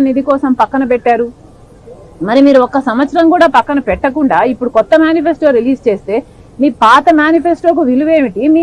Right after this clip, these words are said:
మాటకు విలువేమిటి? అలాగే నాలుగు వేల కోట్లతో పంట నష్టపరిహారం కోసం పక్కన పెడతామన్నారు ప్రతి సంవత్సరం. ఒక్క సంవత్సరమైనా మీరు పక్కన పెట్టారా? ఒక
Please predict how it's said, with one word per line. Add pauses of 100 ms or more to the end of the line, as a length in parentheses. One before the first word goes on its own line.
మాటకు
విలువేమిటి? (600)
అలాగే (140)
నాలుగు
వేల (120)
కోట్లతో (180)
పంట (140)
నష్టపరిహారం (100)
కోసం
పక్కన
పెడతామన్నారు
ప్రతి
సంవత్సరం. (100)
ఒక్క
సంవత్సరమైనా
మీరు
పక్కన
పెట్టారా? (100)
ఒక